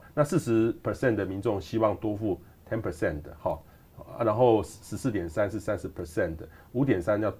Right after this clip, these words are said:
才五十percent的，然后另外呢，还是有一些人不愿意多付电费了哈，所以这个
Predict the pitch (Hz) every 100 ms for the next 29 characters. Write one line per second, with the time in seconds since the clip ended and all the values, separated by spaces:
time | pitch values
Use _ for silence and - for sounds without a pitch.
0 | - - 107 85 78 90 92 - 104 80
1 | 85 120 147 135 120 107 92 98 98 123
2 | 87 87 101 92 82 - - - 98 101
3 | 95 98 - 92 95 82 87 82 - 82
4 | 82 151 147 147